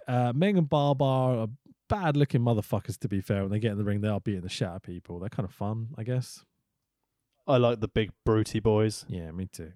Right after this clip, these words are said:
Speaker 1: Uh, <laughs> uh, I, I'll, I'll save that comment for later on. So D D P interferes, uh, from the outside, right in front of the ref. Can he do that, Dewey?
Speaker 2: Outrageous.
Speaker 1: Stopping Hugh from coming off the top, doing his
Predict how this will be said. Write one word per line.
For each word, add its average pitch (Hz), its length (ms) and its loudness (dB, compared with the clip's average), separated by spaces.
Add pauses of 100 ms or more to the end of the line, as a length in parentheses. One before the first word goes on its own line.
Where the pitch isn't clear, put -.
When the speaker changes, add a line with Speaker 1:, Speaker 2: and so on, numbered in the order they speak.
(880)
Speaker 1:
Uh, 123 880 6 (800)
<laughs> - 0 -
uh, 107 480 -6 (120)
I, 123 60 -10
I'll, 107 400 -12
I'll 98 240 -6
save 92 220 -4
that 95 140 -12
comment 101 180 -10
for 104 60 -8
later 92 180 -8
on. 87 60 -12 (260)
So 135 160 6
D 254 180 2
D 262 120 6
P 180 300 6
interferes, 107 720 0
uh, 117 160 0
from 120 180 -4
the 117 80 6
outside, 104 680 -2
right 165 380 2
in 127 80 0
front 120 200 -2
of 107 60 -6
the 98 80 -4
ref. 85 380 -10 (220)
Can - 160 -12
he - 120 -20
do - 200 -20
that, - 140 -16
Dewey? - 380 -20 (880)
Speaker 2:
Outrageous. 120 680 -6
Speaker 1:
Stopping - 520 0
Hugh 123 240 4
from 110 140 -4
coming 113 260 -2
off 104 160 -4
the 98 80 -6
top, 87 300 -6 (220)
doing 101 220 -2
his 92 500 -8